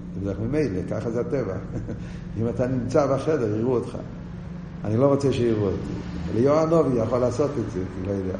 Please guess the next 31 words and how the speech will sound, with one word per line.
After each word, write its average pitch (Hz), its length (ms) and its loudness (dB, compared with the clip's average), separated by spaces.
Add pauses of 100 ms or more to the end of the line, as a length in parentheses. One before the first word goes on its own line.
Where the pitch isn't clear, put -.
יש - 100 -12
לו 107 60 -2
איזה 98 180 0
שהוא 104 380 0
משהו 110 220 -4
מיוחד. 110 260 -2 (640)
אבל 104 280 4
בן 104 120 2
אדם 127 260 2
נחגים, 110 600 0 (360)
<laughs> - 460 -12
אתה 107 100 0
לא 139 60 6
יכול 160 120 4
להיות 143 140 6
רואה 123 260 6
ואין 117 140 2 (140)
נראה. 107 180 2 (920)
זה 107 60 -2
בדרך 120 140 0
ממילא. 170 340 4 (1500)
וזה 131 280 6
הכרח, 180 280 0 (360)
לא 117 80 4
באותה 156 360 6
לי, 170 80 4
אם 107 280 0
זה 120 120 4
ממילא, 170 320 4
זה 156 100 2
בהכרח. 180 420 2